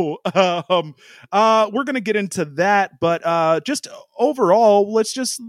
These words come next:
let, let the folks know what this, uh, podcast is gonna be about. Um, we are going to be analyzing the race weekends, of course, because, uh, who better to talk about,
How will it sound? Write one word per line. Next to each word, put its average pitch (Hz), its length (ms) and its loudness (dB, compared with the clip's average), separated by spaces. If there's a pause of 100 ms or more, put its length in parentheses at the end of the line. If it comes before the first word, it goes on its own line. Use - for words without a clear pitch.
let, 320 240 -8
let 311 180 -4
the 294 80 -6
folks 285 280 -6
know 269 240 0
what 262 320 -4
this, 269 240 -4
uh, 240 240 -4
podcast 240 580 -6
is 202 120 -8
gonna 202 180 -4
be 185 360 -6
about. 127 800 -4 (500)
Um, 151 880 0 (140)
we 277 240 0
are 220 180 2
going 202 540 0
to 127 420 -6 (840)
be 247 220 -8
analyzing 127 840 0
the 135 260 -2
race 127 320 -2
weekends, 95 520 -10
of - 180 -16
course, 92 420 -10 (320)
because, 127 560 -4
uh, 196 60 -14 (340)
who 202 280 -6
better 131 440 -2
to - 160 -8
talk 123 400 -6
about, 117 500 -4